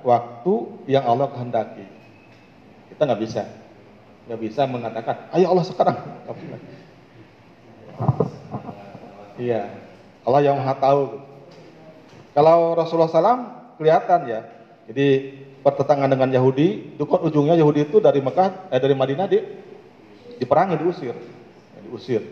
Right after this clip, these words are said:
Bani Quraizoh, Bani Quraizoh itu diusir di situ. Itulah bentuk Allah,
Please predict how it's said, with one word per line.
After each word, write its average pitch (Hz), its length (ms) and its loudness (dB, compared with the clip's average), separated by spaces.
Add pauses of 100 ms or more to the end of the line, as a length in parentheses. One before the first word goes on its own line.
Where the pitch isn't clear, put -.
(560)
Bani 113 160 -8
Quraizoh, 110 720 0
Bani 107 160 -2
Quraizoh 107 320 -10
itu 170 140 -6
diusir 139 260 -4
di 117 80 -12
situ. - 160 -18 (400)
Itulah 175 240 -2
bentuk 185 480 2 (540)
Allah, 170 500 0